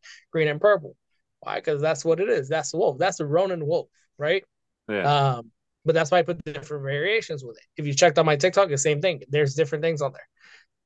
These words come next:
Speaker 1: Uh, Digimon, I posted it. We posted a couple of stuff on the Instagram.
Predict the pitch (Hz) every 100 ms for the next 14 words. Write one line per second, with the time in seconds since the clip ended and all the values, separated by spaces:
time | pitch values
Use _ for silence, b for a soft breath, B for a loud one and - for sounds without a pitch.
0 | - 127 135 139 143 180 175 143 139 135
1 | 135 123 - 170 - 165 160 139 139 135
2 | 151 143 147 143 143 147 139 131 135 180
3 | - 170 165 165